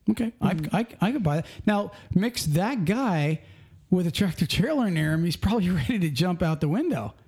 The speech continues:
Speaker 1: right?
Speaker 2: I would, I would say so.
Speaker 1: But now, see, that's not trucking's fault there. If you're just a naturally afraid, and that's really not the guy that I was here to talk about, but it's interesting to know. I didn't know there was people that are afraid just to be in a car.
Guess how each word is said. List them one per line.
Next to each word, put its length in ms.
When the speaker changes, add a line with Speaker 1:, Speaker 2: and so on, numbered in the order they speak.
Speaker 1:
right? 440
Speaker 2:
I 160
would, 200
I 160
would 200
say 500
so. 440
Speaker 1:
But 180
now, 180
see, 180
that's 240
not 200
trucking's 600
fault 320
there. 540
If 180
you're 140
just 220
a 60
naturally 840
afraid, 680
and 160
that's 180
really 160
not 140
the 80
guy 200
that 140
I 220
was 140
here 120
to 60
talk 260
about, 200
but 220
it's 300
interesting 480
to 80
know. 440
I 80
didn't 180
know 180
there 180
was 120
people 380
that 220
are 100
afraid 380
just 180
to 60
be 120
in 80
a 40
car. 400